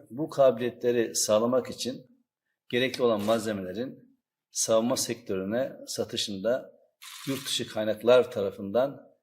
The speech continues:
çeşitli kısıtlar olduğunu biliyoruz. Ama biz kısıtlar olsa da olmasa da ülkemizde bu tür malzemelerin ve çalışmaların olması gerektiği kanaatindeyiz. Ve burada Savunma Sanayi Başkanlığı olarak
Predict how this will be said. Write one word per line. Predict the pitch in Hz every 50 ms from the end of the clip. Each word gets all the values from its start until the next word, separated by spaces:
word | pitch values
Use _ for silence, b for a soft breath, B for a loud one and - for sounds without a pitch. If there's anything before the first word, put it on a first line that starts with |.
| _ _
çeşitli | - - 127 110 120 117 - -
kısıtlar | - - - - - 117 101
olduğunu | 98 92 87 87 104 117 127
biliyoruz. | 120 113 101 85 - - -
Ama | 117 120 120 113 107 - - - _ _ _ _ _ _ _ _
biz | - 110 104 -
kısıtlar | - - - - - 120 135 143
olsa | 131 117 110 - - 113 92
da | 101
olmasa | 92 92 92 90 - - 101 95
da | 117 131 139 135 - - - _ _ _ _ _ -
ülkemizde | 127 120 113 - 139 127 123 120 117 - 117 110 98 95 - - - -
bu | 120 143 147
tür | - - 113 98 - - - _
malzemelerin | - 98 107 113 117 - 117 117 110 113 113 110 117 113 113 101
ve | 98 95
çalışmaların | - - 117 113 113 113 - - 117 110 107 107 107 107 107 107 104 - -
olması | 107 107 113 113 107 110 113 - - 143 127 120
gerektiği | 104 98 107 104 98 104 104 - 104 - 117 117 113
kanaatindeyiz. | - - 113 104 98 95 95 - 120 110 104 110 131 147 156 - - _ _ _ _ _ _ -
Ve | 123 120 117
burada | 151 147 123 101 90 117 135 - - - - _ _ _ _ _ _ -
Savunma | - - - 123 120 123 127 135
Sanayi | 127 - 127 113 107 101 90
Başkanlığı | 110 107 98 - - - 107 104 107 104 101
olarak | 95 92 98 104 127 143 - -